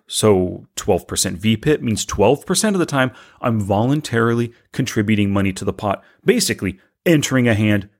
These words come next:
twelve percent. That's how you can look at it. My other opponents at the table, twenty-nine percent right here, twenty-eight percent, and thirty-eight percent. And a table average, including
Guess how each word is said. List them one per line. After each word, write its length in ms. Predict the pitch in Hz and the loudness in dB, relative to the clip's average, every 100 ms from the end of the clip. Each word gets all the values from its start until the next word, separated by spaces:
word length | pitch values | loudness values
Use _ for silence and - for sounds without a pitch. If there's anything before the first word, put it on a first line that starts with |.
| _ _ | _ _
twelve 420 | - 123 101 92 | -4 2 2 2
percent. 380 | - - 90 80 | -6 -6 -6 -4
That's 220 | 98 101 | -4 -2
how 100 | - | -2
you 200 | 98 92 | -2 -2
can 180 | 92 87 | -4 -6
look 180 | 87 90 | -8 -8
at 140 | 78 | -10
it. 80 | - _ - _ - | -12 _ -20 _ -4
My 220 | 113 110 | 0 4
other 240 | 113 120 | 4 4
opponents 400 | 123 131 135 143 | 2 2 0 0
at 80 | 160 | -2
the 80 | - | -2
table, 380 | 170 170 214 - _ - | -2 0 -2 -6 _ -10
twenty-nine 640 | - 110 95 82 87 98 | -2 0 2 0 0 0
percent 460 | 107 107 131 123 139 | -2 0 0 0 0
right 140 | 131 | 0
here, 300 | 139 185 190 _ - | -2 -4 -6 _ -12
twenty-eight 680 | - 101 101 95 101 - - | -4 -2 -2 0 0 -2 -6
percent, 460 | 151 147 170 185 - _ _ | -6 0 0 -2 -8 _ _
and 280 | - 135 - | -2 -2 -2
thirty-eight 640 | - 135 135 120 104 95 - | 0 2 2 2 -2 -4 -6
percent. 400 | 101 - 87 _ _ _ - | -6 -6 -8 _ _ _ -4
And 240 | 123 110 113 | 0 2 2
a 100 | 113 | 0
table 540 | - - 143 151 190 | 0 2 2 2 2
average, 400 | 170 196 107 92 | 2 2 0 -4
including 680 | - 110 - 156 151 113 | -2 -4 0 0 2 2